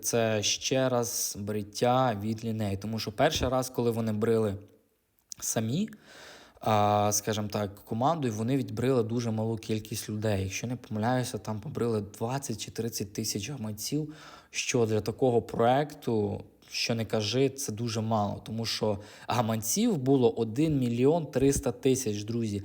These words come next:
А, ну, як бачите, відбрили чотириста сімдесят шість тисяч адрес гаманців. Тому я думаю, що це доволі непоганий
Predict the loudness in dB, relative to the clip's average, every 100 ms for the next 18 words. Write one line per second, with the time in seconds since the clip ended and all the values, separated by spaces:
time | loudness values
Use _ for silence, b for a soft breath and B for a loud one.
0 | B -2 0 2 4 4 4 2 2 0
1 | -2 -2 0 4 6 6 4 -2 -12 -8
2 | 0 2 4 2 0 0 0 -2 -6 -6
3 | -4 -4 0 0 2 0 0 -2 -6 -8
4 | -2 0 0 -2 -6 -10 b b b -8
5 | -2 2 4 4 0 -4 -6 -4 -4 -4
6 | -4 -4 -8 -10 -4 0 0 0 B B
7 | B -6 0 2 2 0 0 -2 0 0
8 | 0 0 2 4 2 -2 0 4 4 4
9 | 0